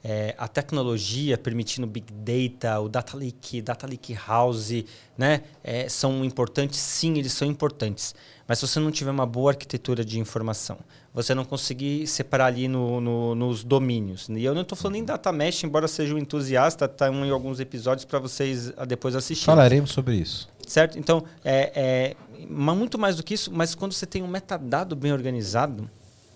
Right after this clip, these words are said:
Speaker 1: você consegue fazer com que tudo que você construa seja orientado a valor. E aí você consegue fazer observabilidade.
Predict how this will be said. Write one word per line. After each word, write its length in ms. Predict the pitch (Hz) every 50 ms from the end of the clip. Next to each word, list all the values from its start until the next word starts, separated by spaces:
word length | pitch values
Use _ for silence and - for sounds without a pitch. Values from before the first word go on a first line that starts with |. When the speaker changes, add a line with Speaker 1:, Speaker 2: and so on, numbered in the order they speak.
| _ _
Speaker 1:
você 220 | - 151 - - 156
consegue 580 | - 175 160 - - 139 156 175 160 135 117
fazer 300 | 107 - - 127 117 143
com 180 | 139 - 156 151
que 320 | 151 - - 160 160 160 - - _
tudo 460 | _ - 262 277 269 269 285 277 277 277 -
que 80 | - -
você 240 | 170 180 - - 156
construa 640 | - 165 156 160 - - 147 151 156 170 180 180 - - - -
seja 300 | - - 190 180 175 180
orientado 360 | 170 170 165 165 165 165 160
a 40 | 160
valor. 340 | 151 170 151 123 120 123 - - - _ _ _ _ _ _ _
E 80 | - 127
aí 240 | 127 131 147 180 196
você 280 | 160 143 135 - 147
consegue 400 | 135 - 143 131 - 135 120 117
fazer 340 | 117 - - 123 104 113 117
observabilidade. 800 | 113 110 107 - 135 123 120 120 127 135 127 113 110 113 - -